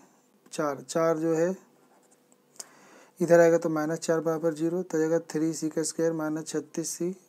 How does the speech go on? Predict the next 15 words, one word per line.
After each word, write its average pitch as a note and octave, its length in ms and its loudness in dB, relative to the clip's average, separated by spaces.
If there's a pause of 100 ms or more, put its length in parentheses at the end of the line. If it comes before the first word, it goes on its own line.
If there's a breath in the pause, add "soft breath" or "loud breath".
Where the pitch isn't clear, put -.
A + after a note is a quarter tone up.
(200)
और D3+ 140 -4
हो D3+ 60 0
जाएगा D3+ 260 0 (120)
plus D3+ 280 -4
का F3+ 220 -6 (180)
ये D#3 220 -2 (200)
चार D#3+ 220 -2
घटा D3 180 -4 (100)
पचानवे D#3 400 -4
बराबर D#3 300 -2
ज़ीरो D3+ 240 -2
हो D#3 40 0
जाएगा। D3+ 280 -4
ठीक E3 220 -6
है, G3+ 140 -4